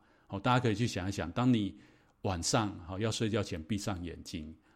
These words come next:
你是不是还是可以感受到外在环境的一个状态？那如果你透-，如果你有禅修的人，你会更加的清楚知道，我们这一些所有的所谓的五官，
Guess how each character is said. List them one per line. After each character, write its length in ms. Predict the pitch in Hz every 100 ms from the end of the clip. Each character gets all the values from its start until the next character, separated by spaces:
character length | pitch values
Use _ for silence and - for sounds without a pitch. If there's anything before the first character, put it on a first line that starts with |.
| -
你 160 | 110 104
是 160 | - 135
不 60 |
是 80 | 131
还 100 | 98
是 120 | -
可 140 | 120 110
以 40 |
感 240 | 101 87 76
受 200 | - 104
到 280 | 104 95 - _ 269 - - -
外 160 | 107
在 200 | 98 113
环 220 | 95 85 90
境 240 | 104 85
的 180 | 82 76 -
一 60 |
个 120 | 98 101
状 280 | 120 82
态？ 300 | 80 80 78 -
那 140 | - 165
如 120 | 143
果 120 | 147
你 100 | 117
透-， 280 | - 139 -
如 80 | 127
果 160 | 156 143
你 100 | 160
有 180 | 143 113
禅 240 | - 107
修 180 | 110 135
的 140 | 120
人， 120 | 107
你 140 | 101 95
会 180 | 127 - - -
更 160 | 113
加 240 | 104 107 104
的 80 |
清 200 | 87 107
楚 160 | 98 82
知 180 | - 87
道， 240 | 92 87 - _ -
我 220 | 113 110
们 280 | 104 110 127
这 160 | 123 147
一 80 | 139
些 180 | 135 131
所 300 | - 104 107
有 180 | 95
的 180 | 87 87
所 180 | 85 104
谓 80 | 110
的 100 | 98
五 160 | 92 85
官， 360 | - 107 98